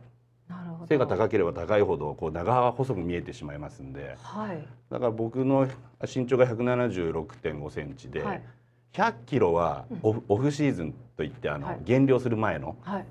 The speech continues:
Speaker 2: ちょっと脂肪が乗った状態で、
Speaker 1: はい。
Speaker 2: 百キロはないと、
Speaker 1: はい。
Speaker 2: こう、戦えないと、専門家の人に
Speaker 1: あー。
Speaker 2: アドバイスをいただいて、
Speaker 1: はい。
Speaker 2: だから始めるって言っても、まず食べて、
Speaker 1: はい。
Speaker 2: トレーニングして、
Speaker 1: はい。
Speaker 2: 体重をこ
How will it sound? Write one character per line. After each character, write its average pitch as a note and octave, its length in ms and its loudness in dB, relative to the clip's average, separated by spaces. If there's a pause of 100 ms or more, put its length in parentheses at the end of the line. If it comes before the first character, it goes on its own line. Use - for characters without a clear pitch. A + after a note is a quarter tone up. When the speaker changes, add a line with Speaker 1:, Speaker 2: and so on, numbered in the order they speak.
Speaker 2:
ち - 60 -2
ょ D#3+ 40 4
っ - 20 -4
と G#2+ 60 -4
脂 A2 260 6
肪 - 20 10
が G#2 100 4
乗 G#2 120 0
っ G2 40 -4
た G2+ 140 2
状 F#2 180 2
態 F2 300 2
で、 A2 300 6
Speaker 1:
は - 100 -10
い。 - 200 -14
Speaker 2:
百 F#3+ 220 0
キ F3 140 2
ロ D#3+ 100 8
は C#3 100 6
な C3 140 2
い A#2 120 0
と、 A#2+ 460 8
Speaker 1:
は G3+ 60 -10
い。 - 160 -12
Speaker 2:
こ D#2 220 -4
う、 - 20 -12
戦 F2+ 300 -6
え G#2+ 40 0
な G#2+ 120 0
い D#2+ 80 -4
と、 C#2 260 -12
専 F2 220 -6
門 E2 160 -6
家 D#2 100 -6
の D#2 80 -8
人 D#2+ 160 -12
に C#2+ 80 -10
Speaker 1:
あ - 360 -12 (160)
ー。 - 60 -4
Speaker 2:
ア G#2 60 2
ド G#2 80 4
バ E2 120 0
イ D#2+ 40 -4
ス - 80 -10
を D#2 40 -6
い C#2+ 80 -8
た D#2+ 120 -6
だ D#2+ 140 -4
い D2+ 60 -10
て、 E3 200 6
Speaker 1:
は B2+ 60 10
い。 D#2 220 0
Speaker 2:
だ A2+ 100 -2
か G2+ 80 0
ら E2+ 140 0
始 G2 260 -6
め C3+ 100 6
る D3 80 4
っ D3 40 2
て B2 140 -14
言 D#2 80 -8
っ - 40 -10
て - 100 -8
も、 E2 120 -4
ま G2 160 0
ず D#2+ 180 -6 (320)
食 A2+ 160 2
べ G#2 160 6
て、 G2 320 6
Speaker 1:
は C#2 120 -4
い。 - 120 -14
Speaker 2:
ト G2 100 -8
レ G2+ 140 4
ー - 20 2
ニ F#2+ 140 0
ン D#2+ 60 -4
グ D2 100 -6
し - 80 -14
て、 E2+ 200 0
Speaker 1:
は - 20 -8
い。 - 40 -12 (300)
Speaker 2:
体 G#2 300 0
重 G2+ 200 2
を G#2+ 380 6
こ C2 460 -12